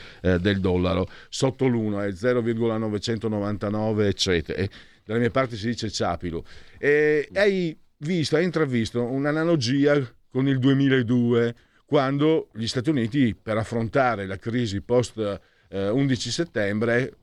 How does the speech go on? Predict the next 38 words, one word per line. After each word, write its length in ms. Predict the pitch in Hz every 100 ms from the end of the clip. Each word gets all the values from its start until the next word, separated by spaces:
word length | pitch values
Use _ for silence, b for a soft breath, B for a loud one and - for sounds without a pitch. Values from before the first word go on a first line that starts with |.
| -
mm, 380 | 107 101 104 107
diciamo, 400 | 120 113 117 107
avanzarono 560 | 117 120 120 117 113
determinate 680 | 101 104 - 107 98 90 98
operazioni. 640 | 82 92 92 95 85 85 - B B
E 80 |
anche 380 | 151 160 185 160
quella 220 | - 165 170
volta 340 | 147 147 151
in 80 | 143
un 120 | 131
quadro 600 | 147 147 135 110 104 - B 104
macroeconomico 1120 | 101 117 135 135 131 131 143 123 120 127 120
piuttosto 500 | 110 107 117 110 110
complesso 580 | 104 120 98 113 113 -
e 40 | 104
difficile 680 | 110 - 104 - 104 101 b b b
come 200 | 113 110
quello 220 | 107 104
di 140 | 92 95
oggi. 360 | 80 80 80 B B B
Ecco, 200 | 131 131
volevo 280 | 135 147 160
un 100 | 143
po' 100 | 147
partire 800 | 135 117 151 143 131 127 120 113
da 120 | 113
lì 260 | 123 156 147
e 220 | 107 107
lasciarti 360 | 101 131 120
la 100 | 120
parola 320 | 117 113 135 120
per 120 | 110
spiegare 360 | - 107 117
quello 180 | 113 113
che 80 | 104
sta 120 | 104
succedendo 680 | 104 98 104 104 110 107